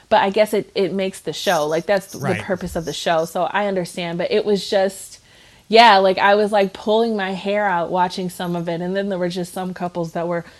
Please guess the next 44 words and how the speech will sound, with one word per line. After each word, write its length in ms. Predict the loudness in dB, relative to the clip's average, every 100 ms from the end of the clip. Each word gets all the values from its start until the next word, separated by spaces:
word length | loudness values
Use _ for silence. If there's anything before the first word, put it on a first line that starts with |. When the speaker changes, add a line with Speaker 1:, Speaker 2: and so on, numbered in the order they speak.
| _
Speaker 1:
so 380 | -8 4 6 6
annoying. 520 | 4 0 0 -2 -4
Like, 240 | -4 -6 -4
one 220 | -4 0
girl 260 | 2 2
wanted 420 | 0 -2 -2 -4 -8 _ _
either 360 | -2 2 2 0 0
a 180 | -2 -2
Bentley 840 | 0 0 2 0 -2 -2 -4 -4
or 260 | 0 2 2
a, 220 | 0 2
or 200 | 4 4
a 80 | 4
Rolls 360 | 4 4 2
Royce 520 | 0 2 2 2 -4 -6
or 200 | -2 0
a 340 | 0 -2 -6 -10
horse 340 | -8 -2 -2 -2
and 120 | -6
carriage 760 | -4 -2 0 0 0 -2 -12 -18 _
to 120 | -6
the 100 | -4
wedding, 680 | -2 -2 0 0 -2 -6 -10 -14
and, 480 | -14 -12 -12 -12 -14 -18 -20 _ _ _ _ _ -20 -4
uh, 300 | 0 0 -2 -6 -6 -2
it 160 | 0
was 200 | 2 2
just, 300 | 0 -6 -2
it 80 | 0
was 200 | 2 2
too 180 | 0 -2
much. 240 | -2 -4 -4
I 140 | -2
certainly 340 | 0 0 0
watched 380 | 2 2 2 0
it 60 | 0
all 120 | 0
the 60 | 0
way 120 | -2
through 280 | -2 -4 -4
'cause 180 | -4
it 100 | -4
was 140 | -4 -4
enjoyable, 720 | -4 -4 -2 -4 -4 -6